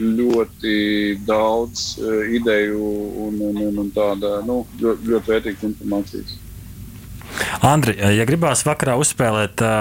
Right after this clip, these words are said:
Speaker 2: Counter-Strike, kur doties un kur meklēt Discordā? Iespējams, kāds šobrīd ir atklājis savu jaunu pasauli, ka ir tās komunas, kuras sasniegt, bet kā tās atrast?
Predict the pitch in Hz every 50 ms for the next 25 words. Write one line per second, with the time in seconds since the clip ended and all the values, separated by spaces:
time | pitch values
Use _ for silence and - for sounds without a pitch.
0 | 107 107 107 104 - 165 165 175 151 - - - 104 87 85 82 - - - -
1 | - - - - - - 151 139 131 170 160 - - 107 98 - 139 - 147 135
2 | 147 180 185 156 113 95 90 87 117 - - - 87 82 95 110 - - 120 107
3 | 95 - - 139 120 - - 127 107 113 117 107 110 117 127 151 143 - 123 107
4 | 98 - - 120 131 139 127 117 104 - - 202 - 131 107 95 92 - 107 117
5 | 127 - 120 110 101 - - 180 165 135 110 107 101 - - 131 - - - 175
6 | 165 - 120 95 90 90 92 101 - - - - 147 143 127 - - 123 135 135
7 | - - 160 - - - 78 - - - -